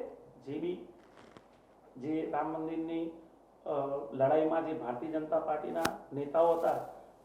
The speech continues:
જેમણે પોતે રાજકારણમાં પોતાનો પક્ષ બે કે ત્રણ સીટો પણ નહોતો જીતતો, આજે એ લોકોએ ક્યાંક એવું વિચાર્યું હશે કે ભાઈ, અમારા પક્ષને સત્તામાં લાવવા માટે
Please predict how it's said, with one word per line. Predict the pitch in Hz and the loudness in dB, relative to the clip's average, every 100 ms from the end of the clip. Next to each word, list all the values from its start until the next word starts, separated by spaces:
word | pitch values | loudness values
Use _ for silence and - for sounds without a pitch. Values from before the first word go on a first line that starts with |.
| 117 | -4
જેમણે | 139 156 | 0 0
પોતે | - 147 170 160 | 0 -2 0 0
રાજકારણમાં | 147 - - 160 160 160 | 2 2 0 0 0 -2
પોતાનો | - - 160 - | -2 2 4 4
પક્ષ | 165 156 160 | 0 -2 -2
બે | 151 156 | -4 -4
કે | 156 160 | -2 -4
ત્રણ | - 156 | 0 -2
સીટો | 160 151 170 | -2 -4 -2
પણ | 170 170 | -2 -2
નહોતો | 170 170 | -2 0
જીતતો, | 165 156 - 135 131 - - - - | 0 -2 -4 -6 -6 -12 -18 -16 -2
આજે | 160 | 0
એ | 170 | 2
લોકોએ | 170 165 170 | 0 0 0
ક્યાંક | 170 170 170 | 6 6 6
એવું | 175 156 | 2 2
વિચાર્યું | 151 175 175 175 | 2 4 6 6
હશે | 156 170 | 4 0
કે | 170 | -2
ભાઈ, | - 160 | -2 0
અમારા | 156 165 | 4 4
પક્ષને | 165 160 160 165 | 6 2 0 -2
સત્તામાં | 151 147 165 160 160 | -2 -2 0 2 4
લાવવા | 165 | 4
માટે | 165 165 170 170 | 4 2 4 2